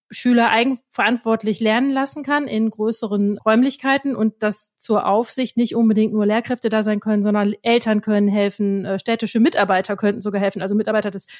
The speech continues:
Trägers, das sind normalerweise bei Schulen die Städte und Gemeinden.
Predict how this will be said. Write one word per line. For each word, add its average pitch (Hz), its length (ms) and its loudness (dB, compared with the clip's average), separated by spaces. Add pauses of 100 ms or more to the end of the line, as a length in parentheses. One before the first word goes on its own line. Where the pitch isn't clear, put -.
Trägers, 226 420 2
das 190 140 -4
sind 202 140 -4
normalerweise 202 520 0
bei 196 140 -2
Schulen 202 320 -2
die 190 240 -4
Städte 202 360 -8 (400)
und 196 140 -10
Gemeinden. 202 420 -2